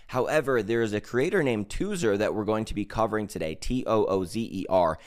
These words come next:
and he has been using this strategy to get insane results. He gets his posts to go viral very consistently when posting straight to Reels.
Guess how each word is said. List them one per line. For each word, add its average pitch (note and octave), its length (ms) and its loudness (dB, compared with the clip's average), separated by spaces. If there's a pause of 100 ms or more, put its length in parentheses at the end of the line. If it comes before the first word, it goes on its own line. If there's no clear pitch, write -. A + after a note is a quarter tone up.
(140)
and G2+ 160 -6
he B2+ 160 0
has C#3+ 100 0
been A#2+ 200 2
using G#2+ 320 0
this F#2+ 120 -2
strategy A2 760 -2 (220)
to A2 380 0
get G#2 400 -2
insane G#2+ 760 -2
results. F#2+ 560 0
He G#2 120 -6
gets G#2+ 220 -4
his G2+ 120 -6
posts F#2+ 320 -4
to F#2+ 60 -6
go F2+ 140 0
viral G2 480 0 (240)
very B2+ 320 0
consistently G#2+ 760 -4
when G#2 180 -2
posting E2+ 440 -6
straight - 400 -8
to F2 120 -6
Reels. G2 480 -4